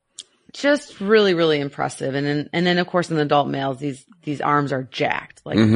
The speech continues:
Speaker 1: ripped, biceps,
Speaker 2: Mm-hmm.
Speaker 1: triceps, really impressive. We'll put some,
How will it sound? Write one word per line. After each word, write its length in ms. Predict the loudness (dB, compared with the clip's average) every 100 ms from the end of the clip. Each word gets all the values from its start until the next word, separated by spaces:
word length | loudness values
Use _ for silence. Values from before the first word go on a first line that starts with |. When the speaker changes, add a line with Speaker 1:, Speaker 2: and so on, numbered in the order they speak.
| 4
Speaker 1:
ripped, 420 | 4 0 -8 _
biceps, 340 | 0 2 4
Speaker 2:
Mm-hmm. 220 | 4 2 0
Speaker 1:
triceps, 760 | 0 0 0 -2 -2 -4 -20 _ -20 -20 _ -14
really 360 | -4 2 4 2
impressive. 480 | 0 -2 -2 -4
We'll 120 | -6 -8
put 140 | -8
some, 160 | -10